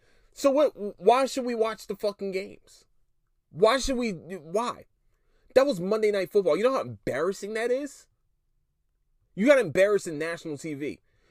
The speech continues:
You got out fucking coached. <sighs> In other news, Ben Simmons is a bitch.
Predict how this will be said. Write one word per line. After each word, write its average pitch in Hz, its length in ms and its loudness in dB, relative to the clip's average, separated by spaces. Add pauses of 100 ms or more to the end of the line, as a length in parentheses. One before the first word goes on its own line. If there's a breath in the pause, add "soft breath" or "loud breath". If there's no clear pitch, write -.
(100)
You 190 140 2
got 226 300 6
out 170 200 0 (120)
fucking 170 320 2
coached. - 500 0 (4000 loud breath)
<sighs> - 60 -14 (1080 loud breath)
In 156 100 2
other 226 200 10
news, 139 280 0
Ben 147 260 -4
Simmons 151 300 -4
is 110 120 -10
a 101 40 -4
bitch. 107 300 -2